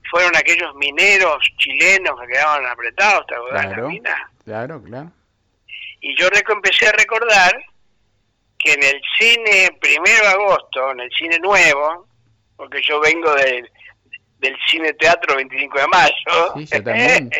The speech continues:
Speaker 1: <laughs>
Speaker 2: Yo también.
Speaker 1: Y, sí, yo también. <laughs> Bueno, no podemos coquetear con la edad porque los hechos
Speaker 2: <laughs>
Speaker 1: no, no, nos dicen lo contrario. Y, este,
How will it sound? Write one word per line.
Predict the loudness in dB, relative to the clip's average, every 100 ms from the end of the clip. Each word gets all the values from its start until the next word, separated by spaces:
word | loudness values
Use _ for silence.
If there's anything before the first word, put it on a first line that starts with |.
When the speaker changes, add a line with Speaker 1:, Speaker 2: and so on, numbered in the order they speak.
| -4 -6
Speaker 1:
<laughs> | -8 -14 -20 -14
Speaker 2:
Yo | -6 -2
también. | 0 0 -2 -4
Speaker 1:
Y, | -6 -6 -4
sí, | -4 -6 -20 _ _
yo | -8
también. | 0 0 0 -4 -2
<laughs> | -2 0
Bueno, | -2 -2 -6 -10 -6
no | -4 -2 2
podemos | 4 4 4
coquetear | 2 0 2 2 2
con | 0
la | 4
edad | 6 6 4
porque | 2 2 0 -2 -4
los | -4 -2 0
hechos | 0 0 0 0 -2 -8 -14
Speaker 2:
<laughs> | -14 -16
Speaker 1:
no, | -2 -2 -2 -2
no, | -2 -2
nos | -6 -4
dicen | -4 -4 -2
lo |
contrario. | -2 -2 -4 -6 -10 -8 -10 -14 -20 _ -2
Y, | 0
este, | 0 0 2 2 4 2 2